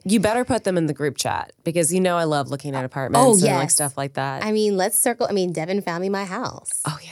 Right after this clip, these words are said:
Speaker 1: that's right. I forgot about that.
Speaker 2: Yeah.
Speaker 1: Ah.
Speaker 2: So I will be
Speaker 1: Hilarious.
Speaker 2: dropping them in the chat. Absolutely.
Speaker 1: Okay.
Speaker 2: <laughs>
Speaker 1: I'm seeing hue lights.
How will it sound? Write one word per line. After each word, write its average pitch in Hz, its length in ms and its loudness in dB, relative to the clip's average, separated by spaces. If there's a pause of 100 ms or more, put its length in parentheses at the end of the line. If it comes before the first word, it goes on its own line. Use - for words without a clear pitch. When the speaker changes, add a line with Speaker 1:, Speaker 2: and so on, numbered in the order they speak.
Speaker 1:
that's - 160 -6
right. 269 140 2
I - 20 0
forgot 247 280 -2
about 240 200 0
that. 208 140 2
Speaker 2:
Yeah. 202 640 0
Speaker 1:
Ah. 359 400 2 (100)
Speaker 2:
So - 180 0
I 202 400 2
will - 20 2
be 185 80 4
Speaker 1:
Hilarious. 160 260 2
Speaker 2:
dropping 185 300 0
them 170 120 -2
in 156 60 -6
the 156 80 -8
chat. - 300 -6
Absolutely. - 580 -10
Speaker 1:
Okay. 165 420 -2
Speaker 2:
<laughs> 320 680 2 (540)
Speaker 1:
I'm 190 200 0
seeing 196 720 2
hue 208 480 -2
lights. 160 580 2